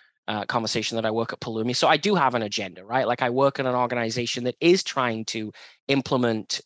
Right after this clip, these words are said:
um, you know, a, a, a practice that helps bring those two things together.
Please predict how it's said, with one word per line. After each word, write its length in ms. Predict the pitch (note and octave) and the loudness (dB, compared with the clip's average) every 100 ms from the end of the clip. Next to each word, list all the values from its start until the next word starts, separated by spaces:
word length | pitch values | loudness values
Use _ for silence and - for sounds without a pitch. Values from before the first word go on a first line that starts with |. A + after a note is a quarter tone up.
| - | -4
um, 520 | A2 G#2+ G#2 G2+ G2+ _ _ _ _ | -2 -2 -2 -6 -12 _ _ _ _
you 80 | B2+ | -2
know, 180 | B2 A2 | 0 2
a, 120 | A#2 B2 | 0 2
a, 220 | A#2+ A#2 - | 2 0 0
a 60 | A#2 | -4
practice 580 | - D#3 - - C3 | 0 0 0 -2 -2
that 180 | - C3 | 0 -2
helps 440 | - - C3 - - | 0 0 0 -2 -6
bring 320 | A#2+ B2 A#2+ | -2 -2 0
those 180 | A2+ A2+ | -2 -4
two 220 | - A2+ | -8 -10
things 260 | A2 G#2+ - | -8 -8 -8
together. 500 | G#2+ A#2 A#2 - | -6 -4 -4 -6